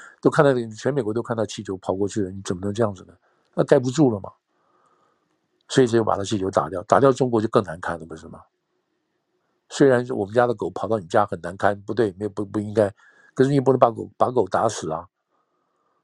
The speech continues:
就搞得双方都下不来台嘛。可是下不来台是归下不来台啊，那丑陋是丑陋，大家都看到了，大家都看到了，可是你日子还是要过嘛。所以三月份的时候，三月份发生什么事情？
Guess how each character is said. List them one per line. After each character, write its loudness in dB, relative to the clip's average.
就 0
搞 -4
得 2
双 0
方 -4
都 -2
下 -2
不 -10
来 -8
台 -14
嘛。 -20
可 2
是 0
下 6
不 2
来 6
台 -2
是 -10
归 -2
下 -4
不 -10
来 -4
台 -12
啊， -20
那 -2
丑 -8
陋 2
是 -12
丑 -6
陋， -4
大 -2
家 -2
都 -4
看 -4
到 -8
了， -18
大 -2
家 -2
都 -8
看 -10
到 -10
了， -18
可 -4
是 -4
你 -10
日 -2
子 -4
还 -6
是 -4
要 4
过 -2
嘛。 -20
所 4
以 6
三 6
月 4
份 0
的 -8
时 -10
候， -6
三 -2
月 -4
份 -4
发 -2
生 -6
什 -14
么 -14
事 -10
情？ -18